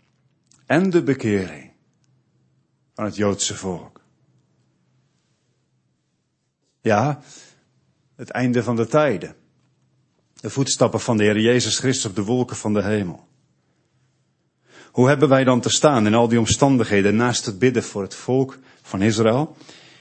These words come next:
Hoe hebben we te staan in al die omstandigheden? En bovendien, bovendien eigenlijk nog een belangrijke vraag, of een vraag die er in ieder geval nauw mee samenhangt. Hoe kunnen wij voor hem staan als hij komt?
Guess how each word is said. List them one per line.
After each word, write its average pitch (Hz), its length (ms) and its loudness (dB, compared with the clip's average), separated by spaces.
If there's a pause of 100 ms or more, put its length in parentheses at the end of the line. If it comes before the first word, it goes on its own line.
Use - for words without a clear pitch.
(300)
Hoe - 100 -2
hebben 117 180 6
we - 100 -2
te 139 100 -2
staan 131 340 2
in 120 80 0
al 147 240 2
die 131 120 2
omstandigheden? 117 600 0
En 113 60 -2
bovendien, 143 420 2 (340)
bovendien 131 340 2
eigenlijk 127 300 -2
nog 127 100 -2
een 123 160 2
belangrijke 117 500 0
vraag, 131 540 -2 (300)
of - 140 -16
een 101 60 -12
vraag 110 240 0
die 117 120 -6
er 110 100 0
in 107 60 -2
ieder 120 160 -2
geval 117 160 -4
nauw 110 200 0
mee 110 180 -2
samenhangt. 147 720 0
Hoe 165 300 -2
kunnen 143 280 0
wij 147 180 2
voor 143 340 0
hem 131 180 0
staan 127 440 0
als 151 200 -4
hij 165 160 -4
komt? 139 420 -8